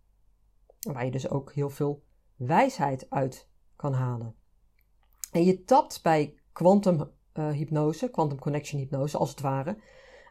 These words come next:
uit dat grote veld, hè, het, het kwantumveld eigenlijk. En dat kwantumveld zou je kunnen, dus, zou je dus kunnen beschrijven als dat, dat grote veld, hè, noem het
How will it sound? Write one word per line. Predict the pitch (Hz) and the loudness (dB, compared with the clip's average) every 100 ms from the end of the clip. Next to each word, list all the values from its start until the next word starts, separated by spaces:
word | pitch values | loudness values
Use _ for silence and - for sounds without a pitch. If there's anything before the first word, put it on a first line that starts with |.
| _ | _
uit | 196 226 240 | 6 6 4
dat | 180 175 | 0 0
grote | - 160 156 | 0 0 0
veld, | 151 - 180 135 - - | -6 0 2 2 -4 -8
hè, | - - | -6 -4
het, | 160 - - _ _ | -6 -8 -18 _ _
het | 135 - - | -8 -8 -4
kwantumveld | 160 170 170 143 135 - 123 127 | 6 6 6 2 -2 -2 -2 -4
eigenlijk. | - 131 127 131 131 _ _ - - _ | -6 -6 -6 -8 -12 _ _ -20 -20 _
En | - | 0
dat | 156 151 - | 0 -2 -10
kwantumveld | - 143 226 240 233 220 196 190 | 2 4 4 2 0 4 4 4
zou | 202 175 | 2 2
je | |
kunnen, | 170 160 151 143 - _ _ _ | 2 0 0 -2 -8 _ _ _
dus, | - 156 - | -4 -4 -4
zou | - 170 | -2 2
je | 151 | 2
dus | 139 | 0
kunnen | - 135 | -2 -4
beschrijven | 127 - 139 - | -4 0 2 2
als | - - | -2 -4
dat, | 143 - - _ | -8 -10 -20 _
dat | - 131 | -8 -6
grote | - 147 139 135 | 0 2 2 0
veld, | 151 135 135 | 0 0 0
hè, | 151 | 0
noem | 170 185 | 4 6
het | 170 - - | 4 0 -14